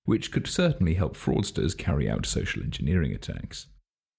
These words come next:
The security researcher Chris Hogben blogged this week about a vulnerability in the website of the bookmaker BetVictor that revealed confidential corporate data to anyone using its search function.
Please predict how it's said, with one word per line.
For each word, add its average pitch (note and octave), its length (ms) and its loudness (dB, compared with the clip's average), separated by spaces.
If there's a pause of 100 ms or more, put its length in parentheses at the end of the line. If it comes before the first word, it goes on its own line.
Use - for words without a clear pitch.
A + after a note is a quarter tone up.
(800)
The C3 60 2
security E3 520 2
researcher G#2+ 460 4
Chris - 280 2
Hogben D2+ 640 2
blogged F2 360 4
this - 200 0
week E2+ 160 4
about E2 240 2
a F2+ 60 2
vulnerability G2 640 4
in E2 80 6
the F#2+ 80 6
website D#2 460 2
of - 80 -4
the F#2 60 4
bookmaker D2+ 480 0
BetVictor - 920 0 (320)
that G2 80 2
revealed A#2+ 480 2
confidential B2+ 600 2
corporate G2 540 2
data G#2+ 380 2
to - 240 -2
anyone G2 420 4
using E2 300 2
its D2+ 180 -2
search - 460 0
function. - 560 -4